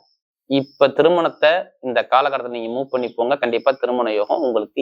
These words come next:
இருக்கு. திருமணத்துல உள்ள தடைகள், குழந்தை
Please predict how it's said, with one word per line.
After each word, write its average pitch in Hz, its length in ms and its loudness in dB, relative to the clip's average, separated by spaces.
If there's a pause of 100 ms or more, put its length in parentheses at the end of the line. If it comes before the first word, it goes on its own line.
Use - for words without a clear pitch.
(160)
இருக்கு. 143 300 0 (2000)
திருமணத்துல 175 760 4
உள்ள 120 200 0
தடைகள், 139 320 2 (120)
குழந்தை 170 300 2